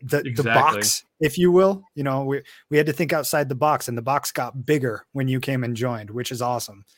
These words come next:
Speaker 1: So, yeah, it's been fun having you along for the ride. It's been fun getting to talk, you know, some hockey and football off the air with you too. So.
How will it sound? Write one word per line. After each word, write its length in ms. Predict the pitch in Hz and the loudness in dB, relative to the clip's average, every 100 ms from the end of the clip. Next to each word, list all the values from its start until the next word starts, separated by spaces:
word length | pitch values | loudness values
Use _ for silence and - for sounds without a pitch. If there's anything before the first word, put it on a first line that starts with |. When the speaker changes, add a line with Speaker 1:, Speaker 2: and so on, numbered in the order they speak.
| _ _ _ _ | _ _ _ _
Speaker 1:
So, 440 | - 117 113 107 _ _ _ _ | -6 -4 -4 -8 _ _ _ _
yeah, 160 | 143 135 | 2 2
it's 100 | 127 | 4
been 160 | 156 | 0
fun 260 | 135 151 147 | 2 2 2
having 240 | 143 147 | 0 0
you 100 | 151 | 0
along 260 | 147 139 139 | 2 0 0
for 100 | 143 | -2
the 100 | 135 | 0
ride. 240 | 127 123 | 2 0
It's 120 | 160 135 | -2 -2
been 120 | 127 | -6
fun 280 | - 147 139 | 0 -2 0
getting 200 | 139 139 | -4 -6
to 80 | |
talk, 360 | 131 135 135 131 | -4 -2 -2 -4
you 60 | 139 | -6
know, 120 | 127 | -4
some 160 | 139 | -6
hockey 400 | 117 135 131 156 | -6 -4 -4 -4
and 200 | 139 127 | -4 -4
football 380 | 123 143 143 139 | -6 -4 0 0
off 260 | 127 131 135 | 0 -2 -2
the 140 | 131 | -4
air 140 | 127 131 | -4 -4
with 180 | 135 | -4
you 80 | 147 | -6
too. 320 | 127 135 139 | -6 -6 -4
So. 340 | 180 - 117 | -6 -10 -10